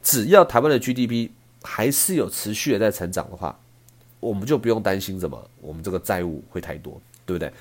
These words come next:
因为万一如果G D P萎缩的话，哇，那这个债务占G D P的比例是不是提高？这种就不健康了，哦，可能负债压力比较重。好，还有第二个，因为现在低利时代，未来如果利率开始往上调的话，我们又在举债，哦，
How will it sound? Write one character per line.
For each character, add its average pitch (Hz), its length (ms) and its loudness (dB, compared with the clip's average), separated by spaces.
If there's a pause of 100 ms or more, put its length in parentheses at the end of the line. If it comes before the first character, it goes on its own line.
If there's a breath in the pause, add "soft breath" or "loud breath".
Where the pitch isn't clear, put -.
(240 loud breath)
因 190 80 -4
为 208 60 4
万 202 160 6
一 202 40 6
如 165 80 4
果 127 80 8
G - 160 -2
D 139 80 -2
P 139 140 2
萎 87 180 2
缩 104 240 0
的 95 80 4
话， 92 200 0
哇， 90 240 0 (580 soft breath)
那 123 120 4
这 120 120 -2
个 110 80 2
债 110 200 4
务 101 160 0
占 107 200 0
G 98 160 -6
D 95 120 -4
P 95 160 -2
的 92 60 2
比 67 180 -12
例 78 160 -6
是 85 120 -10
不 90 60 -4
是 82 60 -2
提 71 180 -10
高？ 73 280 -8 (320)
这 - 100 -8
种 80 120 -6
就 78 100 -12
不 73 120 -12
健 73 200 -8
康 67 200 -14
了， - 120 -16 (100)
哦， 76 160 -14
可 - 80 -14
能 80 160 -10
负 95 180 -10
债 82 180 -4
压 73 120 -4
力 73 100 -8
比 - 80 -20
较 - 140 -18
重。 - 160 -12 (260 soft breath)
好， 98 120 2
还 104 80 6
有 - 80 6
第 101 200 4
二 80 60 6
个， 78 120 -8 (380 loud breath)
因 190 100 -2
为 208 60 6
现 190 100 6
在 190 60 8
低 160 200 0
利 143 160 4
时 85 220 -4
代， 78 220 -2 (340)
未 160 160 10
来 120 80 10
如 135 100 6
果 117 80 8
利 117 120 4
率 117 100 4
开 107 120 4
始 101 60 -2
往 76 140 -2
上 82 180 -6
调 60 220 -10
的 - 80 -12
话， - 240 -6 (260)
我 95 100 -6
们 113 140 4
又 139 100 10
在 110 140 4
举 71 160 -10
债， 67 240 -4 (180)
哦， 92 200 4